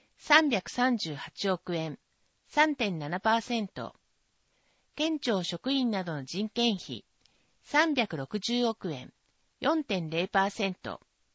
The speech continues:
扶助費、三百二十五億円。三点六パーセント。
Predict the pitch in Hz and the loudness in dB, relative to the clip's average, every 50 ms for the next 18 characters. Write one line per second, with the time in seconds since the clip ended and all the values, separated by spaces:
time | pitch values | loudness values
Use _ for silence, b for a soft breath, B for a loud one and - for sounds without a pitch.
0 | _ _ _ _ _ _ _ _ _ _ _ _ - 190 180 - 254 269 - - | _ _ _ _ _ _ _ _ _ _ _ _ -8 -6 0 2 2 2 0 -2
1 | - 143 - - _ _ _ _ _ _ _ _ _ _ _ _ _ - 302 311 | -8 -10 -10 -12 _ _ _ _ _ _ _ _ _ _ _ _ _ 2 4 4
2 | 330 311 277 247 - - 190 202 233 247 214 - 190 165 156 - 147 143 175 185 | 4 4 2 2 0 0 -2 0 0 0 -2 -2 -4 -4 -4 -2 -2 -2 -2 -2
3 | - - 180 165 160 165 165 196 - _ _ _ _ _ _ _ _ _ - - | -2 -4 -4 -2 -2 -4 -6 -8 -12 _ _ _ _ _ _ _ _ _ 0 2
4 | 269 302 302 - - 220 196 170 139 131 - - - - 202 226 214 - - 240 | 2 2 2 0 -2 -4 -4 -4 -4 -8 -10 -4 0 2 2 2 2 0 -2 -2
5 | 220 202 - _ - 127 - | -2 -4 -4 _ -8 -8 -8